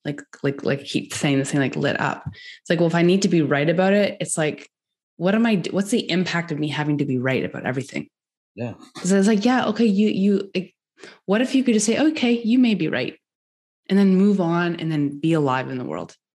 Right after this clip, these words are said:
Speaker 2: Yeah.
Speaker 1: Like, let people have their thoughts, let people have their opinions. It doesn't mean anything about you. It doesn't mean anything about what you're making it mean anyway. And just move on from it. And, like, how beautiful that people have different thoughts.
Speaker 2: Well, everybody likes being right. I mean, I mean, that's just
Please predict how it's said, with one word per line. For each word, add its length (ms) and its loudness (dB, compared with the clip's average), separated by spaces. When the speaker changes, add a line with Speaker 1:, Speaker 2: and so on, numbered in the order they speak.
Speaker 2:
Yeah. 140 -14
Speaker 1:
Like, 100 -8
let 140 2
people 200 4
have 380 0
their 140 4
thoughts, 320 -2
let 80 -2
people 180 2
have 380 -2
their 140 2
opinions. 640 -2
It 60 2
doesn't 220 4
mean 200 6
anything 360 0
about 280 -4
you. 160 -8
It 100 -16
doesn't 180 2
mean 120 4
anything 240 4
about 160 4
what 160 -2
you're 80 0
making 400 0
it 60 -4
mean 180 -2
anyway. 480 -2
And 460 0
just 160 -2
move 180 2
on 240 0
from 220 -10
it. 140 -12
And, 100 -4
like, 120 -4
how 220 -2
beautiful 560 -2
that 140 -6
people 340 -8
have 280 -6
different 340 -10
thoughts. 440 -10
Speaker 2:
Well, 140 -8
everybody 380 -2
likes 200 -2
being 220 -2
right. 440 -2
I 60 -6
mean, 240 -2
I 40 0
mean, 180 0
that's 240 -4
just 380 -4